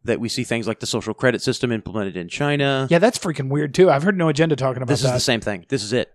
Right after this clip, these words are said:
Speaker 2: Oh, that, no, no, no. So that
Speaker 1: So,
Speaker 2: one
Speaker 1: th-, but no, this is, this is being able to tie your finances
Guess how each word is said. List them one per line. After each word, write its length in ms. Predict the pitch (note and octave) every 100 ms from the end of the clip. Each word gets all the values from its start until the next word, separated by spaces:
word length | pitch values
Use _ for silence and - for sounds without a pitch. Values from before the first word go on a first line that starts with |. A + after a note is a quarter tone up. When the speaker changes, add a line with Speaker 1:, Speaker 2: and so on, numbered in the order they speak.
| -
Speaker 2:
Oh, 160 | G3
that, 220 | F#3+ A3+
no, 120 | G#3+ A#3
no, 100 | A#3+
no. 200 | F#3+ - -
So 340 | G#3 G3+ G3 -
that 220 | F3 C4
Speaker 1:
So, 60 | F3+
Speaker 2:
one 100 | F3
Speaker 1:
th-, 100 | F#3+
but 160 | G#3 F3
no, 140 | F#3
this 240 | D3+ D4 -
is, 240 | F3 C3 B2
this 240 | D#3 A3
is 360 | G3+ F#3+ - - _ _ A#2
being 180 | D3+ D#3
able 180 | D3
to 160 | - C3+ -
tie 520 | - D3+ D3+ C3 B2+ A#2 _ _ _ _ _
your 680 | - G2 D3+ D3+ D#3+ D#3+ D#3 _ _
finances 1000 | - D3 F#3 G#3 B2+ A2 A2+ A2 -